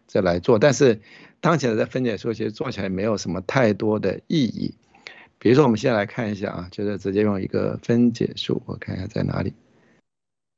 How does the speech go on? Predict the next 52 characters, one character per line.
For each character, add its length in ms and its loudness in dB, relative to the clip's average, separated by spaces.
啊， 80 2
不 100 2
过 80 8
也 60 8
没 140 6
关 160 4
系， 60 2
我 180 2
这 120 -6
里 80 0
面 160 -2
回 200 -6
答 180 0
一 80 -8
下， 240 -6
就 160 -4
是 100 -2
说 180 6
其 280 -2
实 420 0
你 220 -2
做 260 2
杜 200 4
邦 200 2
分 220 -4
析 120 -4
图 220 -10
这 220 -2
个 180 -2
方 300 -2
式 160 -2
的 80 -2
话， 180 -2
首 180 -4
先 140 -4
第 200 4
一 40 6
点 160 4
的 80 -8
话， 240 -4
你 160 -4
的 140 -10
关 340 4
系 320 -4
要 220 -2
构 200 0
造 200 2
完 180 -6
成。 180 -14
就 160 2
是 0 -
说， 240 4